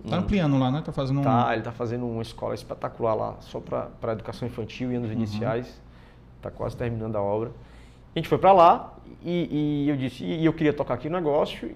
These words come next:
Speaker 2: E aí ele disse, "Tá combinado, eu vou ficar aqui como conselheiro desse negócio, não vou participar do dia a dia." Assim dito, assim feito, não é?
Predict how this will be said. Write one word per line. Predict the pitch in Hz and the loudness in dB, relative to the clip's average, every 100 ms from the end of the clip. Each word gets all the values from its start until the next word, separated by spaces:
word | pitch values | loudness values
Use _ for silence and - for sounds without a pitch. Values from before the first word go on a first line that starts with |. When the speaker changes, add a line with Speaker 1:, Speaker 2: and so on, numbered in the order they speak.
| - | -8
Speaker 2:
E | 151 147 | 0 2
aí | 139 | 4
ele | 170 170 | 2 2
disse, | 147 | -2
"Tá | - | -4
combinado, | 190 147 180 - 143 160 | -6 -4 -2 0 0 0
eu | |
vou | 139 | -2
ficar | 160 - | -6 -8
aqui | - - | -10 -10
como | 190 190 | -10 -10
conselheiro | 196 190 - 196 143 160 | -10 -8 -4 -2 -2 -4
desse | 151 | -6
negócio, | 147 127 143 147 | -6 -2 -2 -4
não | 180 | -4
vou | 185 | -4
participar | 165 - 143 | -4 -4 -2
do | 139 | -2
dia | 123 113 | -2 -2
a | |
dia." | 104 131 165 - - - - - - - - - | -4 -4 -6 -10 -18 -18 -18 -18 -18 -18 -18 -4
Assim | 151 - 202 | -4 2 4
dito, | 165 226 262 | 4 6 6
assim | 254 247 | 4 2
feito, | 240 190 120 - - - - - | 4 4 4 -4 -16 -18 -14 -10
não | |
é? | 110 | -8